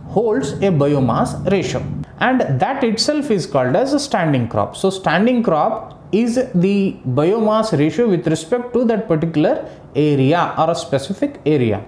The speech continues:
I have even given one of the photo also, try to look at it, you'll get an idea. Here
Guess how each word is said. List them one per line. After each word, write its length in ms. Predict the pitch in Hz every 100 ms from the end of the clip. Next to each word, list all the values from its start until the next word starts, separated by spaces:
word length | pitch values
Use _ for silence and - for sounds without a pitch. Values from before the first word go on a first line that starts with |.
| - -
I 100 | 170
have 260 | 185 160
even 560 | 160 185 202 190 214 131
given 420 | 180 202 202 156 - 135
one 200 | 185 185
of 340 | 156 170 156
the 280 | 165 160 151 - -
photo 360 | - 214 226
also, 600 | 226 139 127 - 180 269 -
try 180 | 160 202
to 120 | 185
look 260 | 147 175 139
at 180 | 107
it, 240 | 120 - - - -
you'll 140 | 208 208
get 200 | 247 208
an 140 | 165
idea. 540 | 110 139 135 113 95 - - - -
Here 400 | 175 156 -